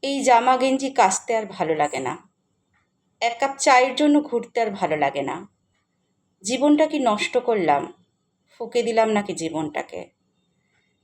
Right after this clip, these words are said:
বিরক্তিকরভাবে আমি ভদ্রলোক হয়ে যাচ্ছি। আমার একটা হিল্লে করে দাও বাপ। দুই, কিছুটা পেট ফোলা অ্যাস্ট্রের মতো আমি হাজির।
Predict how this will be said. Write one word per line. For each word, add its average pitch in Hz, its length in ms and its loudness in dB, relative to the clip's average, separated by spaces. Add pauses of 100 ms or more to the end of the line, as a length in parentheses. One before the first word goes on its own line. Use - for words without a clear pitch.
(200)
বিরক্তিকরভাবে 302 1000 2
আমি 302 160 4
ভদ্রলোক 220 600 0
হয়ে 170 200 -2
যাচ্ছি। - 600 -8 (1160)
আমার 208 220 -4
একটা 220 220 -6
হিল্লে 202 380 -2
করে 170 220 -6
দাও 160 180 -4
বাপ। 165 300 -6 (1160)
দুই, 180 340 -4 (1400)
কিছুটা 349 380 2
পেট 277 260 0
ফোলা 311 400 2
অ্যাস্ট্রের 269 520 0
মতো 285 260 0
আমি 254 140 -2
হাজির। 180 560 -4